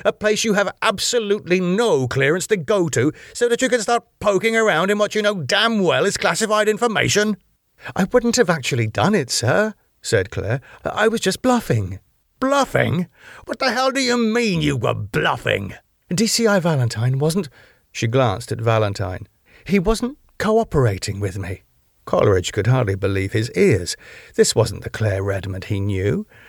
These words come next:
and yet her expression was completely earnest. She genuinely believed what she was saying. "Not cooperating with you,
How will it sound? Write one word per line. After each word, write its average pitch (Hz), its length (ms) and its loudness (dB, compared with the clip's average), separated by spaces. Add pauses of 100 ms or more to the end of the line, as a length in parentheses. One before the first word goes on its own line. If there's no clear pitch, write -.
(160)
and 113 140 2
yet - 460 -2
her 143 240 -2
expression 135 640 0
was 139 140 -2
completely 139 680 -2
earnest. 170 440 0 (400)
She 202 160 -4
genuinely 127 500 0
believed 131 600 -4
what 98 180 -6
she 156 100 -4
was 180 160 -4
saying. - 540 -4 (580)
"Not 196 300 0
cooperating 127 960 0
with 101 180 -4
you, 87 220 -10